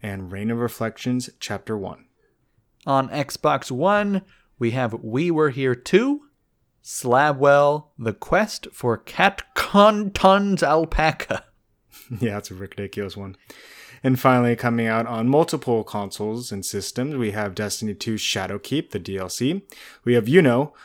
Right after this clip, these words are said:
Speaker 1: A Girl Who Chants Love at the Bound of This World. Yeah, mouthful.
Speaker 2: Interesting title.
Speaker 1: Yeah.
Speaker 2: <laughs>
Speaker 1: As Divine Kimura, Legrand Legacy, Tale of the Fate Bound, Neo Cab,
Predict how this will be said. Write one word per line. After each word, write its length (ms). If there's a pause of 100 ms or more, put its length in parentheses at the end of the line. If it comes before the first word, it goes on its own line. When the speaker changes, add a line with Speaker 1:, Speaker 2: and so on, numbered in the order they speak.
(140)
Speaker 1:
A 100
Girl 260
Who 120
Chants 380
Love 260
at 160
the 60
Bound 420
of 120
This 220
World. 440 (120)
Yeah, 340 (600)
mouthful. 200
Speaker 2:
Interesting 420
title. 400
Speaker 1:
Yeah. 240 (500)
Speaker 2:
<laughs> 580
Speaker 1:
As 280
Divine 400
Kimura, 640 (640)
Legrand 680
Legacy, 580
Tale 380
of 300 (100)
the 240
Fate 500
Bound, 460 (320)
Neo 560
Cab, 720